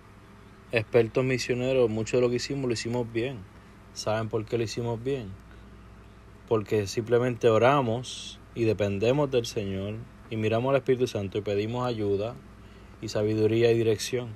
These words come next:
Así que podemos llevar eso al campo misionero como lo hicimos, o lo podemos traer a nuestro hogar, a nuestro ser, a nuestra vida personal,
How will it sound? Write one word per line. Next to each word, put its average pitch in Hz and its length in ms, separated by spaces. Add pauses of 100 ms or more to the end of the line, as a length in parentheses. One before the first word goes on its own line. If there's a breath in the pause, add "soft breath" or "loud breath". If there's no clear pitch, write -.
(440 loud breath)
Así 107 200
que 120 100
podemos 117 360
llevar 139 300
eso 139 220
al 120 160
campo 127 320
misionero 127 580
como 113 240
lo 110 60
hicimos, 127 460 (220)
o 120 120
lo 110 120
podemos 110 400
traer 120 300
a 117 40
nuestro 113 420
hogar, 120 340
a 107 80
nuestro 110 540 (300 loud breath)
ser, 135 640
a 117 80
nuestra 107 360
vida 127 240
personal, 131 600